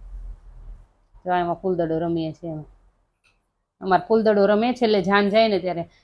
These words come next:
ગુજરાતમાં બધાને હોય જ તે, પણ બાકી બીજા જે બહારના જોઈતા છે ને ખબર હોય ના હોય કે આ રીતે ફૂલદડો હોય અમારે રમાડે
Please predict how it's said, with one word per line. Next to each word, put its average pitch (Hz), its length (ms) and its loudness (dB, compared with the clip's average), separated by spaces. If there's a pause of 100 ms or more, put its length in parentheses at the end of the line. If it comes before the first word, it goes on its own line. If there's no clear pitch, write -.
(160)
ગુજરાતમાં 208 460 0
બધાને 208 340 4
હોય 214 300 8
જ 170 140 -2
તે, 190 160 -4 (140)
પણ 190 200 -2
બાકી 196 340 0
બીજા 202 280 2
જે 185 100 -2
બહારના 190 380 2
જોઈતા 196 300 -2
છે 180 80 -4
ને 165 80 -6
ખબર 185 260 -6
હોય 185 140 -4
ના 175 140 -4
હોય 185 160 -6 (420)
કે - 120 -20
આ 185 120 2
રીતે 185 220 -2
ફૂલદડો 185 460 0
હોય 165 220 0
અમારે 160 260 -4
રમાડે 156 300 -6